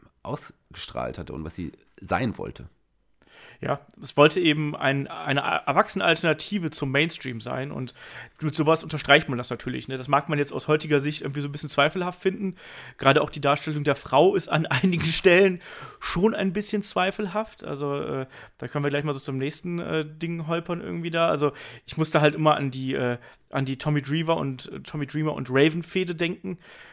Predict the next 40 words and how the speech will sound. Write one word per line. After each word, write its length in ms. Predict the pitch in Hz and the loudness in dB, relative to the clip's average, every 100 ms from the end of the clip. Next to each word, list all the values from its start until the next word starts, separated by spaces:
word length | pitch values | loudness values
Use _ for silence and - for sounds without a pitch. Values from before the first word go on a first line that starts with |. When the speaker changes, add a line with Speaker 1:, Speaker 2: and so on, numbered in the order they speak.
| - | -8
Speaker 2:
äh, 320 | 143 139 139 135 _ - - - | 0 2 2 0 _ -20 -20 -4
wo 120 | 147 | 0
es 80 | 165 | 2
ja 80 | 170 | 4
dann 160 | 156 | 2
auch 400 | - 160 175 - _ _ _ _ _ - | 2 2 2 -4 _ _ _ _ _ -6
quer, 560 | - 165 170 151 - _ _ - - - | 4 10 10 8 2 _ _ -20 -12 2
ja, 260 | 143 135 | 4 4
querbeet 640 | - - 160 151 156 170 - | 0 2 4 6 2 -2 -2
geht 220 | 175 170 | 0 0
irgendwie. 340 | - 139 131 135 | 0 -2 0 0
Also 180 | 135 | 2
das 380 | 139 135 - - - | 2 0 -4 -8 -18
von 220 | - 156 | -6 0
der 100 | 151 | 2
Geschichte, 380 | 143 143 175 180 | 2 -2 -4 -2
dass 240 | 147 143 - | -2 -2 0
ja, 480 | 135 135 - 131 | 0 0 0 -2
äh, 60 | 123 - - - _ _ | -4 -8 -20 -20 _ _
dass, 400 | - 143 135 - | -2 0 0 -2
ähm, 320 | - 135 123 120 | -4 -6 -8 -6
wie 80 | 143 | -2
heißt 160 | 135 | 0
sie? 140 | - 123 _ _ - | -2 -8 _ _ -8
Äh, 80 | 143 | -4
Beulah 240 | 147 170 | 4 4
McGillicuddy, 600 | 147 143 165 170 180 175 | 4 2 -2 0 -2 0
dass 180 | 151 139 | -2 -2
sie, 140 | 147 | -4
dass 140 | 131 - | -4 -4
sie 60 | |
schwanger 580 | 139 - 143 190 196 - _ - - - _ | -6 -2 0 2 0 -6 _ -20 -20 -20 _
sein 320 | 151 160 175 | 2 6 6
soll, 400 | 175 170 190 214 196 - | 4 0 0 -2 -6 -12
die 80 | 151 | -2
dann 140 | 151 | 0
ja 80 | 147 | 2
auch 80 | - | 0
irgendwann 300 | - 165 165 | 0 0 2
da, 180 | 160 | 2